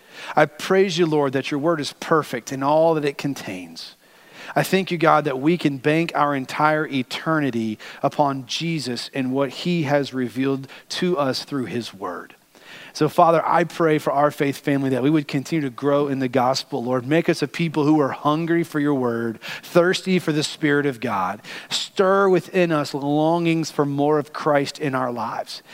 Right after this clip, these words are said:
And I pray, Lord, you would use us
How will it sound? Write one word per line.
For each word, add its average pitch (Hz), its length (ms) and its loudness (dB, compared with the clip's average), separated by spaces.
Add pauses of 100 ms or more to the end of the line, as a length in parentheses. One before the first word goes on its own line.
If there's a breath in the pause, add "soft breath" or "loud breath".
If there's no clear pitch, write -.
(200 loud breath)
And 151 120 2
I 170 180 6
pray, 170 300 4
Lord, 151 260 2
you 165 200 -4
would 139 180 0
use 160 460 -4 (140)
us 143 460 0